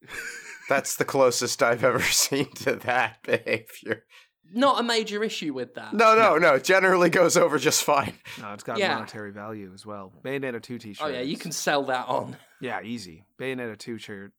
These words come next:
Speaker 3: uh, to, to a certain clientele, but you've gotta, you gotta go
Speaker 2: Yeah.
Speaker 3: on eBay. You've gotta monitor the auction.
Speaker 2: You're the only market for a Bayonetta two t-shirt.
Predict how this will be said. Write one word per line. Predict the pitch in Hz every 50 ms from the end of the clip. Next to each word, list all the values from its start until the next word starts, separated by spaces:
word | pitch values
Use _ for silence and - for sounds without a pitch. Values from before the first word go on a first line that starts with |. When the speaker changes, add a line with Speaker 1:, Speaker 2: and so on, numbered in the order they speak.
| _ - -
Speaker 3:
uh, | 92 - - - - 196
to, | - 220 202 175
to | - - 190 190
a | 170
certain | - - 160 151 123 110 110 104 101
clientele, | - - 123 110 104 92 - 117 120 113 95
but | 82 85 82
you've | 85 -
gotta, | - 107 92 87 82 82 - _ _ _ _ _ _ _ _ _
you | -
gotta | - 120 -
go | 139 151
Speaker 2:
Yeah. | 147 226
Speaker 3:
on | - -
eBay. | - 101 104 - - 104 95 92 92 92 92 92
You've | 90 90 -
gotta | - 101 92 90 85 80 80 _ _ -
monitor | 107 104 104 101 98 104 107 110 107 107 107 101 98
the | 92 95 92 92
auction. | 98 104 104 - - - 110 98 95 95 98
Speaker 2:
You're | - 165 208 254 277 302 269
the | 226 277 247
only | 214 202 220 233 240 233 233 226
market | 220 214 214 220 214 220 - 202 170 147
for | - 190 175
a |
Bayonetta | 156 185 180 180 175 170 170 139 143 151
two | - 175 170 165
t-shirt. | 156 - 160 143 135 - - 139 120 113 107